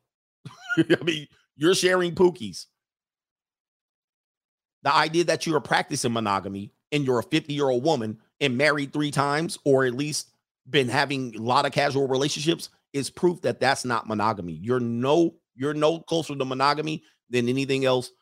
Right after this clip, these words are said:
I mean, you're closer to death than you are monogamy at this point. And you're fooling yourselves. I, I, I hate that you're fooling yourselves thinking you can be monogamous.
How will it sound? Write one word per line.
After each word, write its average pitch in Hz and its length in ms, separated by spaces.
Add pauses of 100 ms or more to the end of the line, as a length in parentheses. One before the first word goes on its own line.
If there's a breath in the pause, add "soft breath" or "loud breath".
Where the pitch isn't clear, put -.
(200)
I 120 60
mean, 123 200
you're 127 120
closer 143 320
to 127 100
death 127 340
than 113 140
you 110 140
are 110 120
monogamy 104 520 (1400)
at 123 160
this 110 120
point. 110 320
And 131 160
you're 175 140
fooling 208 400
yourselves. 107 320
I, 151 140
I, 147 240
I 143 100
hate 170 200
that 156 160
you're 131 120
fooling 139 320
yourselves 127 360
thinking 117 280
you 113 140
can 107 140
be 104 120
monogamous. 107 560